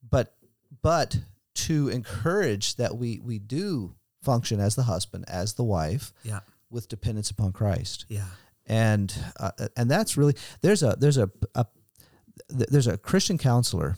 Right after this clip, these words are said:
Speaker 1: in Boerne, Texas,
Speaker 2: Yeah.
Speaker 1: uh, that I haven't heard any, I haven't heard this before from, from counseling.
Speaker 2: Okay.
Speaker 1: But even on his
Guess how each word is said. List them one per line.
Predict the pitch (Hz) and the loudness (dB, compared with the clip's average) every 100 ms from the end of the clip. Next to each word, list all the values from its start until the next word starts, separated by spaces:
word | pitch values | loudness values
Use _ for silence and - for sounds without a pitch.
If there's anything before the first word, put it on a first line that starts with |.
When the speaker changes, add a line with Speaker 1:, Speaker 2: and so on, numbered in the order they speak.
| 92 | -2
Speaker 1:
in | 98 | 0
Boerne, | 92 98 95 | 4 4 4
Texas, | 87 80 80 - 110 - | 2 0 0 -4 -8 -8
Speaker 2:
Yeah. | 110 107 - - _ | -6 -8 -12 -20 _
Speaker 1:
uh, | 101 95 - | -2 0 0
that | 110 113 104 - - - - _ - | 2 4 4 -2 -14 -20 -20 _ -6
I | 95 | 2
haven't | 131 233 156 | 4 4 6
heard | 143 | 4
any, | - 156 165 | 4 0 2
I | 143 | 2
haven't | 196 165 | 4 4
heard | 123 180 147 | 4 4 4
this | 101 90 | 2 0
before | 92 92 90 85 | -2 -4 -2 0
from, | 104 87 | 0 -2
from | - 104 87 | -2 -4 0
counseling. | 117 98 107 - - 117 - | 2 2 2 -4 -6 -8 -8
Speaker 2:
Okay. | 110 - 120 98 | -10 -8 -8 0
Speaker 1:
But | 123 | 2
even | 151 180 | 4 4
on | 196 | 6
his | 147 127 110 | 6 6 2